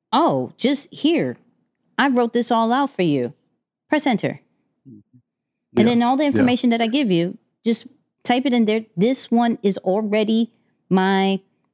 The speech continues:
Speaker 1: assistant. This one is already my social media manager. This one's already my uh, project manager,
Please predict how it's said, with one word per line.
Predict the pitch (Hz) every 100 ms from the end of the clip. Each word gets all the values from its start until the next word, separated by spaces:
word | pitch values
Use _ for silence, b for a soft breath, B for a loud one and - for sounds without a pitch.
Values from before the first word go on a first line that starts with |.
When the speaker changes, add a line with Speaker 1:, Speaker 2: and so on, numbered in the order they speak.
| _
Speaker 1:
assistant. | 196 185 262 - 262 240
This | 240 240
one | 240 233 214
is | 170
already | - 208 233 226
my | 214 202
social | 220 214 220
media | 202 208 202
manager. | 196 202 202 190 196 190
This | 208 233
one's | - 208 190
already | 185 170 190 202 196 b b b b
my | - 185 180 175 170 - _ -
uh, | 170 147
project | - 233 214 214 208
manager, | 214 208 196 196 196 196